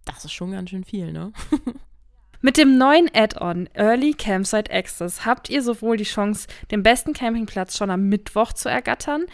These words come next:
Speaker 2: als auch bei der exklusiven Penny Wednesday Warm-Up Party dabei zu sein. Die größte, äh, große Pre-Party findet wie gewohnt am Donnerstag auf dem Marktplatz vom, vor dem Penny D J Tower ab. Auf jeden Fall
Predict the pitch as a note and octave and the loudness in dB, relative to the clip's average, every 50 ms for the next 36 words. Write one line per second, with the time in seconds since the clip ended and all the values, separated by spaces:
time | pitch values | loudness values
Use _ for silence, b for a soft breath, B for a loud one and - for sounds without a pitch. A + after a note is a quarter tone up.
0 | B B B B B B - G#3 A3 C#4 - - - C4 - - A3+ G#3+ G#3+ - | B B B B B B 4 4 4 4 4 2 0 0 2 0 0 0 0 -2
1 | - - - - - - - E4+ F4 D#4+ C4 B3+ B3 A3 - G3 F#3 F#3 - - | -2 -4 -4 -4 -8 -6 -2 0 0 0 2 0 0 0 0 -2 0 0 2 2
2 | B3 A#3+ C#4 D4+ E4+ F#4 F4 B3+ A#3 A#3 C4+ D#4 - - - C4 C4+ C#4+ C#4 A3+ | 2 2 4 4 4 4 4 4 4 2 2 2 -2 -2 -2 0 0 2 2 2
3 | G#3+ G#3+ A3+ B3+ B3 - - G3 - _ - - F3+ F3 F3 - G#3+ F#3+ G#3 A3 | 4 4 4 4 2 0 -4 -6 -2 _ -4 -2 -2 -4 -4 -4 -4 -4 -4 0
4 | - A3+ G3 F#3+ - - F3+ D#3+ - D#3+ D3+ D3+ D#3 F3+ B B B B B B | 2 2 2 2 0 -6 -8 -8 -6 -4 -4 -4 -6 -8 B B B B B B
5 | B - A#3 - A#3 A#3 C4+ D#4+ E4 - - - F#4+ F#4+ - - - A#3+ - - | B -8 -2 0 2 4 4 2 2 0 0 2 2 2 2 2 0 -4 -2 0
6 | B3+ C#4 D4 - D#4+ B3 - - C#4+ D4+ D#4 - - - G3+ G3 G3+ G3+ - - | 0 0 0 0 -4 -4 -2 0 0 0 2 2 0 0 2 0 0 -2 -4 -8
7 | A#3 B3+ - - C#4+ B3+ B3 A3 G#3 A3 A#3+ C4 - C#4+ B3 A3 A3 A3 A3+ - | -8 -8 -4 -2 0 0 0 -2 -4 -6 -8 -8 -6 -8 -6 -2 -2 -2 -2 -2
8 | - C4 A3+ A3 G#3 G3+ G3 G3 - G3+ F#3 - - G#3 - - B3+ B3 A3+ G3+ | -4 0 2 2 2 2 0 -2 -4 -6 -4 -4 -4 -6 -4 -2 -2 0 2 2
9 | G3 - - - G3+ - - - B3 B3+ B3 - - _ - - G#3 G#3+ G#3+ B3 | 0 0 -2 -6 -6 -6 -4 -4 -4 -4 -4 -8 -12 _ -4 0 0 0 0 0
10 | B3 - - A3+ G3+ G3+ F#3+ F#3 G#3 G#3 - - E3+ E3+ - - E3+ E3+ E3 D#3+ | -2 -2 -4 -4 -4 -4 -4 -4 -6 -6 -6 -6 -6 -6 -6 -6 -6 -6 -6 -6
11 | - - - - - _ - - - - G3+ - D3+ - - C#4+ D#4 D#4+ F#4 - | -8 -8 -10 -12 -12 _ -18 -20 -18 -2 4 6 6 6 8 8 8 8 6 4
12 | - A3+ F#3 E3+ E3+ E3+ C4 | 2 0 0 2 0 0 -2